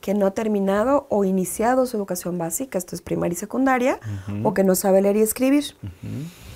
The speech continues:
Speaker 1: Acabamos de publicar las cifras de rezago educativo, es una de nuestras obligaciones como institución cada
Speaker 2: Ujú.
Speaker 1: año,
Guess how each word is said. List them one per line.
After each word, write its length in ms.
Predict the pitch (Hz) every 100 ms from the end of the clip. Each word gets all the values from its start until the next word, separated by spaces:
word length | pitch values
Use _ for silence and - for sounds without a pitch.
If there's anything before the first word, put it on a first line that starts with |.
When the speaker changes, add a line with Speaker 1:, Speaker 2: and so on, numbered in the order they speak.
| - - - -
Speaker 1:
Acabamos 500 | 285 320 381 466 466
de 80 | 427
publicar 640 | 277 240 226 - 254 262
las 200 | 254 220
cifras 460 | 247 233 233 226 214
de 100 | 208
rezago 380 | 208 - 202 233
educativo, 640 | 220 214 220 214 262 330
es 200 | 196 -
una 220 | 170 170
de 80 | 170
nuestras 420 | 165 165 165 -
obligaciones 680 | 160 156 160 - 185 170 190
como 200 | 175 196
institución 600 | 196 196 202 - 202 196
cada 260 | 175 170 180
Speaker 2:
Ujú. 80 | 180
Speaker 1:
año, 320 | 175 208